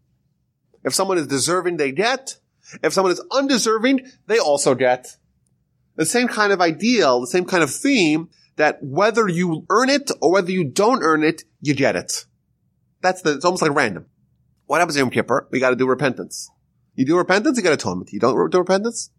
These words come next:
you don't get atonement. That's Yom Kippur. It's a day of atonement. It's a day of repentance, but the atonement is contingent upon the repentance.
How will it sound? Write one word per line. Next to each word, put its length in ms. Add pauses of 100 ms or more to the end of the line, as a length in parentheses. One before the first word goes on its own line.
(140)
you 100
don't 100
get 120
atonement. 400 (720)
That's 160
Yom 120
Kippur. 300 (440)
It's 100
a 40
day 200
of 80
atonement. 520 (500)
It's 100
a 20
day 120
of 40
repentance, 460 (200)
but 520
the 100
atonement 640
is 100
contingent 720
upon 320
the 80
repentance. 580